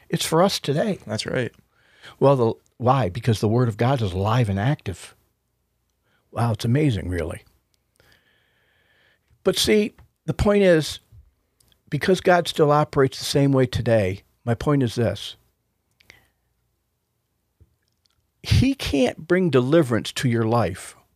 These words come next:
Speaker 1: like he promised to these Israelites if we are yielding to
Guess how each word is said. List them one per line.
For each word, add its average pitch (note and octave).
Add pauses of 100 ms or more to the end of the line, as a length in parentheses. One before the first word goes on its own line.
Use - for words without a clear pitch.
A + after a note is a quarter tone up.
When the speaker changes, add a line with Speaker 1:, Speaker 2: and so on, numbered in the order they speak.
Speaker 1:
like B2
he B2+
promised D3+
to C3
these B2
Israelites G#2 (1300)
if D3
we D#3
are C#3
yielding C#3 (800)
to B2